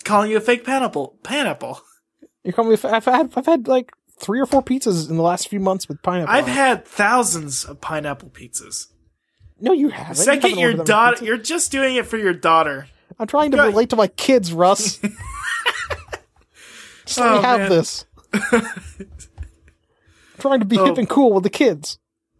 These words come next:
Speaker 1: Yeah.
Speaker 2: But no, I, I actually like the pineapple pizza. I had one that was sliced sausage, pepperoni, and pineapple a while back. It's pretty good. Uh, but this
Speaker 1: Okay.
Speaker 2: one, I had, uh, I ordered, uh, or at least I think I ordered,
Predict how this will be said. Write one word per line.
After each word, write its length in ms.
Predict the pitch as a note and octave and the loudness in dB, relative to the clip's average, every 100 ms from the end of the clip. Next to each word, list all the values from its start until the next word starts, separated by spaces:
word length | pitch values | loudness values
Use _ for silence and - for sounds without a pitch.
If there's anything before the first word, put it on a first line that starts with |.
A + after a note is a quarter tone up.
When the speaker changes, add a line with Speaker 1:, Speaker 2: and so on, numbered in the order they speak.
| - | -20
Speaker 1:
Yeah. 260 | E3 C#3 - _ _ _ _ _ _ _ _ - | -14 -14 -14 _ _ _ _ _ _ _ _ -4
Speaker 2:
But 100 | A3 | 2
no, 140 | A#3+ | 4
I, 100 | F#3+ | 6
I 180 | F#3 F3+ F3+ | 4 4 2
actually 240 | F3 F3 | 2 -2
like 120 | D#3+ | -2
the 80 | D3 | -4
pineapple 300 | C#3+ C#3 C3+ | -6 -8 -8
pizza. 280 | C#3+ - C#3+ | -10 -8 -6
I 100 | D#3 | -2
had 100 | E3+ | 0
one 120 | F3 F3+ | 2 2
that 60 | |
was 120 | D#3+ | 0
sliced 260 | - F#3 E3 | 2 2 2
sausage, 380 | - E3 D#3 D3+ | 0 0 -2 -6
pepperoni, 400 | E3 D#3+ D#3 D3+ | -6 -4 -6 -6
and 80 | C#3+ | -6
pineapple 400 | D#3 C#3+ B2+ B2 | -8 -8 -10 -12
a 40 | |
while 200 | A#2 A2+ | -10 -10
back. 200 | A#2+ A#2+ | -10 -10
It's 100 | D3+ | -10
pretty 160 | E3+ D3+ | -6 -6
good. 180 | C#3 - - - _ - | -6 -8 -18 -20 _ 2
Uh, 160 | F3+ | 4
but 140 | E3 G3+ | 4 4
this 120 | B3+ | 2
Speaker 1:
Okay. 60 | C4 | 2
Speaker 2:
one, 100 | F3+ | 2
I 100 | G3+ | 2
had, 280 | G#3 F#3 F3+ | 2 0 -2
uh, 240 | F3+ E3 - | 2 4 4
I 160 | F3+ F#3+ | 0 2
ordered, 460 | A#3+ D4+ A#3 F#3 - | 2 2 0 -2 -2
uh, 380 | E3 D#3 D3 C3+ - | 0 2 0 -4 -6
or 100 | D#3 | 0
at 20 | |
least 140 | F#3+ D#3 | 2 0
I 60 | |
think 260 | C#3 F3 G#3 | -2 0 0
I 100 | C#3+ | 0
ordered, 340 | C#3+ C#3+ C3+ | -2 -6 -8